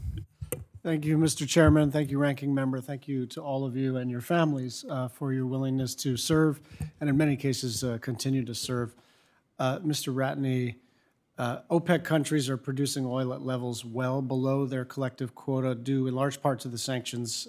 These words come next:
uh, related to Russia's invasion of Ukraine. The administration has made very reasonable requests of the Saudis to ramp up oil production and make up for the shortfall. And this,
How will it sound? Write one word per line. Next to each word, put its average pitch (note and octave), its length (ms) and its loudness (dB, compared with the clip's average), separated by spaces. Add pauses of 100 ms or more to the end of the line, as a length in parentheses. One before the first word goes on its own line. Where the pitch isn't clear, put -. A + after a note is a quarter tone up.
uh, A#2+ 140 -4
related B2 400 -4
to A#2+ 280 -2 (460)
Russia's B2+ 400 -2
invasion A2+ 720 -2 (600)
of A#2+ 180 -2
Ukraine. A#2+ 720 0
The C#3+ 100 2
administration D#3 600 6
has C3 120 0
made C#3+ 240 2
very D3+ 600 4
reasonable C#3 640 0
requests D#3 480 0
of D3+ 80 -2
the D3+ 60 -2
Saudis D3+ 640 0
to C#3+ 260 2
ramp C3 280 -4
up C3+ 200 -2
oil C3+ 260 -4
production C3+ 440 -4
and B2 120 0
make C3 200 -2
up C3+ 260 -8
for - 140 -6
the B2 80 -4
shortfall. B2 680 -2 (460)
And D3 100 4
this, E3+ 280 2